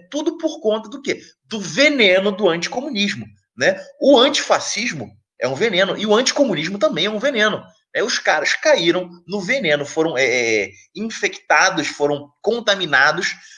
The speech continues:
por esse veneno, caíram nessa armadilha do anticomunismo. E aí, em nome do anticomunismo,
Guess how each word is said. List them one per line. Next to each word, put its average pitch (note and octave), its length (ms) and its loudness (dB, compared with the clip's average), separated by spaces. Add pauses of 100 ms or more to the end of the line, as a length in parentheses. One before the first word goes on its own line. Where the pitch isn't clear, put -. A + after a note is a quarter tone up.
(200)
por D#3+ 140 2
esse D#3 180 0
veneno, D#3 420 2
caíram C#3+ 360 2
nessa D#3 240 -2
armadilha E3 480 -2
do D#3 160 0
anticomunismo. D3 640 -6 (280)
E E3+ 80 2
aí, G3 240 0 (320)
em E3 80 -8
nome G3+ 320 2
do F3 160 0
anticomunismo, G#3 800 -4